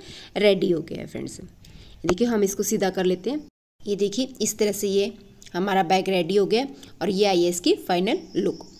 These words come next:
ये देखिए ऊपर की साइड मैंने जिप लगाई, ये जिप भी हमारी देखिए काफ़ी अच्छी है, लंबी है, देखिए इस तरह से। और ये देखिए काफ़ी सुंदर और बड़ा ही,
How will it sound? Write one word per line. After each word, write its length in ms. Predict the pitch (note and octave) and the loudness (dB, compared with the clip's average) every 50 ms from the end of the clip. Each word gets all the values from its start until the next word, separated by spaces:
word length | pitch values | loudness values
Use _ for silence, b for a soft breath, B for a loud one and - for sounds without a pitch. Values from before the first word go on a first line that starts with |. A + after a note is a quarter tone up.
| B B B B B | B B B B B
ये 60 | - | 0
देखिए 160 | G3+ G#3+ - - | 0 0 2 0
ऊपर 280 | - G#3 F#3+ - A3 A3 | 0 -2 -2 -2 -2 -2
की 80 | A3+ | -2
साइड 240 | G#3+ - G3+ G3 F3+ | 0 0 0 0 2
मैंने 180 | G3 G3+ G#3 G3 | 2 0 0 0
जिप 220 | E3 D#3 F#3 F3+ | 0 -2 -2 0
लगाई, 240 | F#3 F#3+ F3 F3+ F#3+ | 0 0 2 2 0
ये 80 | G3+ F#3+ | 0 0
जिप 220 | D#3 F3+ - - - | -2 -4 -6 -4 0
भी 80 | G#3 G#3+ | 0 0
हमारी 260 | A3 G3 F#3 F#3 F#3+ | 2 2 0 0 2
देखिए 220 | E3 F#3 F#3 G#3 A3 | 0 0 0 0 0
काफ़ी 280 | - F3+ F3+ F3+ - - | 0 -2 -2 -2 -6 -6
अच्छी 340 | - F3 - - - G3+ G#3 | -6 0 0 0 2 2 0
है, 140 | G#3+ G#3+ G#3+ - | 0 -2 -2 -2
लंबी 400 | E3+ F3 F3 F3+ F3 E3 G3 G#3+ | -2 0 0 -2 0 2 2 2
है, 80 | A3+ | 2
देखिए 240 | G#3 F3 F3+ G#3 G#3 | 2 -2 -2 -2 -4
इस 140 | G3 F#3+ - | -4 -6 -6
तरह 100 | - F3 | -8 -8
से। 180 | F3+ - C#4+ D4+ - - B B B B B B B B B B b b b b b b b _ _ - | -4 -4 -6 -6 -8 -14 B B B B B B B B B B b b b b b b b _ _ -6
और 300 | - E3 E3+ E3+ F3 E3+ D#3+ - - - - _ - - - _ - - - _ - | -4 -2 -2 -2 -2 -4 -6 -10 -16 -20 -20 _ -20 -20 -20 _ -20 -20 -18 _ -4
ये 60 | G3 | -2
देखिए 200 | F#3+ F#3+ F#3 A3+ | -2 -2 -2 -4
काफ़ी 320 | A3+ - G3+ F#3+ F#3+ - A#3 | -2 0 -2 -2 0 -2 -4
सुंदर 400 | A3 - G#3 E3 F3 F#3 G3+ G3 | -2 -2 -2 0 0 0 2 2
और 160 | G3+ G3+ F#3+ | 2 2 2
बड़ा 240 | E3+ F3 G3 F#3 F#3+ | 0 0 2 2 2
ही, 100 | G3+ | 2